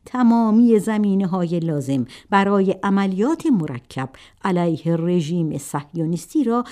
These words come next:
در صورت لزوم فراهم کرده است. اکنون مقاومت در سرزمین اشغال شده فلسطین فراتر از یک جریان و گروه مردم پایه شده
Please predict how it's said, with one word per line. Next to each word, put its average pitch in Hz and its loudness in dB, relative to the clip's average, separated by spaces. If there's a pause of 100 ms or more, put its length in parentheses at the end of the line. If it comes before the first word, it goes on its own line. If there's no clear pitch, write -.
(160)
در 285 -2
صورت 247 -2
لزوم 233 4 (180)
فراهم 196 0
کرده 117 -10
است. - -16 (760)
اکنون 262 6 (100)
مقاومت 196 4 (220)
در 190 4
سرزمین 196 6
اشغال 220 0
شده 135 -2
فلسطین 247 4 (120)
فراتر 233 0
از 196 0
یک 185 -2
جریان 160 -2
و 156 -2 (140)
گروه 233 6 (320)
مردم 180 4 (200)
پایه 160 0
شده 233 0